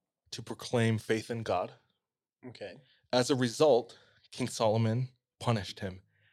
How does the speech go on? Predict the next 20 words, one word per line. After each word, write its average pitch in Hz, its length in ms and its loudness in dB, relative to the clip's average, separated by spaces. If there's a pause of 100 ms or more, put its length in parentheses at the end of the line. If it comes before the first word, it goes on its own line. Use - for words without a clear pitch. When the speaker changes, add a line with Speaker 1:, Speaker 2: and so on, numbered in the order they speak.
(140)
Speaker 1:
and 110 60 -4
he 107 60 -2
did 135 280 -2
so 95 240 -4
by 95 160 -4
imprisoning 127 880 -2 (140)
Ashmedai 104 680 -2 (480)
in 107 140 0
a 101 80 0
jar, 95 540 -2 (840)
sealed 143 500 -2
the 151 80 -2
jar 135 240 2
with 160 180 -4
lead, 95 400 -2 (760)
stamped 120 520 0
it 147 140 0
with 113 180 -4
the 107 120 -2
seal 117 420 -2